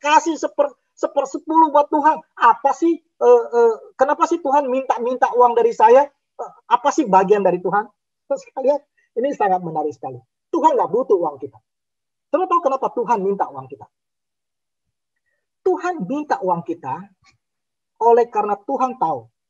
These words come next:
bahwa di mana hat-, hartamu berada, di situ hatimu berada. Tuhan ingin mengajar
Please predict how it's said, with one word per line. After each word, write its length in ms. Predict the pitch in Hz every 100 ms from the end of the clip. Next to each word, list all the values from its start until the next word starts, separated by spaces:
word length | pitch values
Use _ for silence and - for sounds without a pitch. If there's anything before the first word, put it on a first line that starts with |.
| _ _ _ _
bahwa 480 | 175 - 170 - _ _
di 160 | 175 180
mana 480 | 208 247 247 240 _ - _ -
hat-, 240 | - _ _ _ _ _ 220
hartamu 720 | - - 196 196 240 247 156
berada, 400 | 143 139 151 180 _ _
di 80 | 170
situ 320 | 170 220 240 -
hatimu 400 | 175 - 185 139
berada. 320 | 113 110 - _ -
Tuhan 400 | 330 302 349 - 240
ingin 240 | 240 214
mengajar 640 | 180 185 190 220 190 202